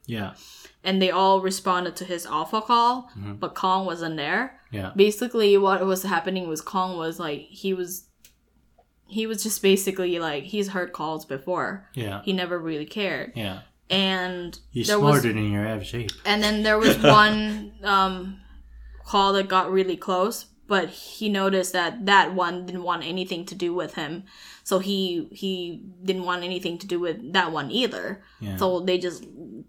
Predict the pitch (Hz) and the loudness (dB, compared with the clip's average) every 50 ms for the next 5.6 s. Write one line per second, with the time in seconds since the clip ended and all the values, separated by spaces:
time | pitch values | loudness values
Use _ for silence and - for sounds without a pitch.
0 | _ - - 180 185 185 180 - - 175 165 156 156 151 156 170 165 165 165 - | _ 0 2 2 2 0 -2 -4 -4 -4 -4 -4 -4 -6 -4 -2 -2 -2 -4 -4
1 | - 123 180 180 - 180 165 160 156 117 120 123 131 131 131 135 135 - 147 135 | -8 -10 -10 -8 -6 -6 -4 -2 0 2 2 4 6 8 8 8 6 4 2 2
2 | 127 120 113 - - 117 113 107 - - - 117 110 110 107 101 98 101 101 - | 2 0 0 -2 -4 -6 -6 -6 -8 -8 -6 -6 -4 -4 -4 -4 -4 -6 -8 -10
3 | _ _ _ - - - - 110 110 107 101 101 101 101 107 107 107 107 101 - | _ _ _ -18 -10 -6 -4 -2 -2 0 0 0 0 0 -2 -2 -4 -6 -8 -10
4 | - - 107 - 104 98 87 95 110 - _ - 110 101 98 - - 113 98 92 | -12 -12 -8 -6 -6 -6 -6 -8 -12 -18 _ -8 -6 -6 -6 -6 -6 -8 -8 -6
5 | - - 95 92 95 101 104 107 107 104 104 - | -6 -8 -8 -6 -6 -6 -6 -6 -8 -8 -10 -12